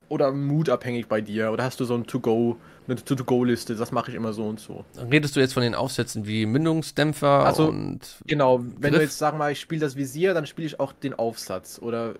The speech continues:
Speaker 1: hast du da ein bisschen nach Gefühl oder hast du da so eine To-Do-Liste, wo du immer machst?
Speaker 2: Mm,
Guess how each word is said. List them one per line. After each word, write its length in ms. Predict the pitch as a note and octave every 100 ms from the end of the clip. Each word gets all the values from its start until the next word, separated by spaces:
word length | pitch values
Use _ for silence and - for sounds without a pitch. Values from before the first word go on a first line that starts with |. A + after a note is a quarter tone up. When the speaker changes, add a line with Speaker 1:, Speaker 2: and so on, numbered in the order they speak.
| -
Speaker 1:
hast 260 | A#2 A#2
du 60 | B2
da 240 | A#2 A#2
ein 60 | A2+
bisschen 200 | - -
nach 160 | A2+ -
Gefühl 400 | A#2+ D3+ E3+ E3
oder 160 | B2+
hast 140 | B2+ -
du 40 |
da 120 | A2+
so 80 | A2
eine 140 | A#2 G#2+
To-Do-Liste, 640 | C3+ A2+ A2 G2 - F#2
wo 60 | F2
du 80 |
immer 120 | F2+ F2+
machst? 340 | - - - _ _ _ _ -
Speaker 2:
Mm, 920 | C#3 C#3 C3+ B2+ B2 A#2+ A#2+ A#2 A#2